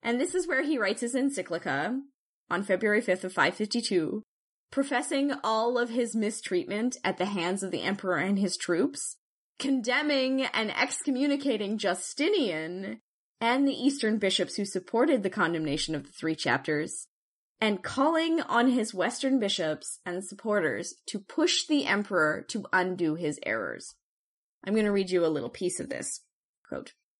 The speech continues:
"For no private or pecuniary reason I have sought shelter in this church, but solely in order to avert the scandal to the church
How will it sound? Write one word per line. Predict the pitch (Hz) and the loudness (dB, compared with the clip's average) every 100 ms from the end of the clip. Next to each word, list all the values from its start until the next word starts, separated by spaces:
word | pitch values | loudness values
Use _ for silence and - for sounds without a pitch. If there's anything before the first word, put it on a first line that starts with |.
| _ | _
"For | - 247 | -2 2
no | 269 233 254 | 2 2 2
private | 262 - 233 226 226 - | -2 -2 0 0 0 -2
or | 202 | -6
pecuniary | - - 226 233 226 214 214 | -6 -4 -2 0 0 2 2
reason | 190 196 190 170 151 | 2 0 0 -2 -2
I | - 202 | 0 0
have | 190 | 0
sought | - 220 196 - | -2 0 0 2
shelter | - 196 220 | 2 2 2
in | 185 185 170 | 0 0 0
this | 170 | -2
church, | - - 160 - - _ _ - | -4 -4 -4 -6 -14 _ _ -4
but | 214 | -2
solely | - - 220 269 254 247 | -2 0 2 4 2 2
in | 214 | 0
order | 175 208 208 | 2 4 2
to | 202 214 | 0 0
avert | 190 185 190 175 | 0 4 2 2
the | 185 | -2
scandal | 185 - 202 185 175 143 160 | -2 0 2 4 2 0 -2
to | 202 | -4
the | 170 | -2
church | 180 202 175 156 | -2 2 2 0